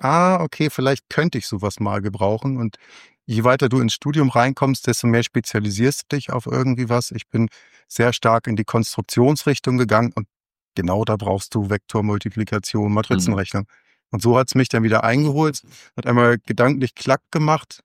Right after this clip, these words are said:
Speaker 1: „Ha, dafür braucht man das.“ Muss ich also nochmal nachgucken, wie war das jetzt wirklich mit Sinus, Cosinus und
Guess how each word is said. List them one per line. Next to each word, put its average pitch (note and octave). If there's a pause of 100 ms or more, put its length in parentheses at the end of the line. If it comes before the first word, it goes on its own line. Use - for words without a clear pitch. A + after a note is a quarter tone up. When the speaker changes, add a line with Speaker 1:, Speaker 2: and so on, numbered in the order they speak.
Speaker 1:
„Ha, C#3 (160)
dafür A#2
braucht A2+
man F3+
das.“ F#3 (540)
Muss A#2
ich G#2+
also G#2
nochmal G2
nachgucken, C3
wie A#2+
war A2
das G#2+
jetzt G#2
wirklich D3
mit C3
Sinus, C3
Cosinus C3
und G#2+